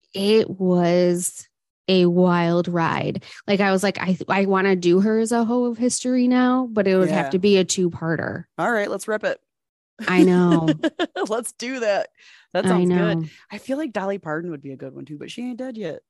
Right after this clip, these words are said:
Speaker 2: So we don't know of her secrets.
Speaker 1: She dead.
Speaker 2: Well, we don't know all
Speaker 1: Like,
Speaker 2: her secrets.
Speaker 1: criteria that they have to be a hoe of history is that they have to be dead.
Speaker 2: Well, no, but, like, you know, I feel like that lady's got some secrets and they will not be out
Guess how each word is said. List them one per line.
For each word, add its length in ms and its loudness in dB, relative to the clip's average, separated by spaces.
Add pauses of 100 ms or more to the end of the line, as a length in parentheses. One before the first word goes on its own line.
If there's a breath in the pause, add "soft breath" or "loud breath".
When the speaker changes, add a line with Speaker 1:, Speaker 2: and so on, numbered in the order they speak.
(140)
Speaker 2:
So 80 -20
we 80 -10
don't 100 -8
know 220 -10
of 100 -12
her 60 -14
secrets. 360 -14 (200)
Speaker 1:
She 160 -8
dead. 100 -10 (1300)
Speaker 2:
Well, 120 -12
we 100 -14
don't 120 -14
know 80 -12
all 60 -8
Speaker 1:
Like, 180 0
Speaker 2:
her 60 -8
secrets. 320 2
Speaker 1:
criteria 640 4
that 180 0
they 120 -6
have 220 -10
to 80 -6
be 140 0
a 80 0
hoe 180 0
of 100 -6
history 280 -6
is 100 -2
that 100 -4
they 60 -8
have 80 -6
to 80 -20
be 100 -2
dead. 560 0 (100)
Speaker 2:
Well, 280 -2
no, 340 0
but, 180 -6
like, 320 -6
you 60 -8
know, 120 -4
I 120 -4
feel 160 -10
like 160 -6
that 120 -6
lady's 280 -6
got 180 -12
some 260 -18
secrets 880 -16
and 140 -4
they 80 -2
will 160 -4
not 220 -8
be 200 -12
out 280 -4